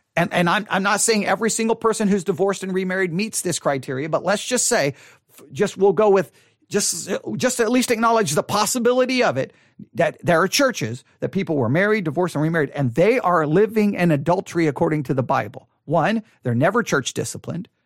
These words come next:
Two, they're never kept away from the Lord's table. They basically are treated just like they're good to go, great church members. They may even get to teach Sunday school. Who knows? They may, they, they, they may get in all kinds of positions of leadership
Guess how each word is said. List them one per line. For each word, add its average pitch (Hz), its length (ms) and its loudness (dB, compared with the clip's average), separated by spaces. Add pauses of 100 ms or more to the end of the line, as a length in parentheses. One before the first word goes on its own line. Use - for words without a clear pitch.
(120)
Two, 151 380 -2 (240)
they're 120 100 -2
never 202 240 0
kept - 240 -2
away 151 200 2
from 143 140 -2
the 131 120 2
Lord's 117 400 -6
table. - 480 -14 (380)
They 156 80 2
basically 185 480 2
are 175 100 2
treated 175 320 0
just 165 220 -2
like 165 160 -2
they're 165 100 -2
good 151 200 -2
to 170 60 -2
go, 170 320 2 (160)
great 170 200 -2
church 180 320 -4
members. 180 400 0 (280)
They 165 120 2
may 208 140 2
even 180 260 2
get 165 140 0
to 151 80 -4
teach 175 220 -2
Sunday 196 240 -2
school. 190 220 -6 (140)
Who 254 140 2
knows? 262 320 2
They 185 100 2
may, 233 200 0 (260)
they, 208 160 0
they, 233 180 0
they 240 180 2
may 269 200 2
get 254 180 2
in 269 120 2
all 311 180 4
kinds 208 240 -2
of 139 60 -8
positions 143 460 -2
of 120 120 -6
leadership - 580 -10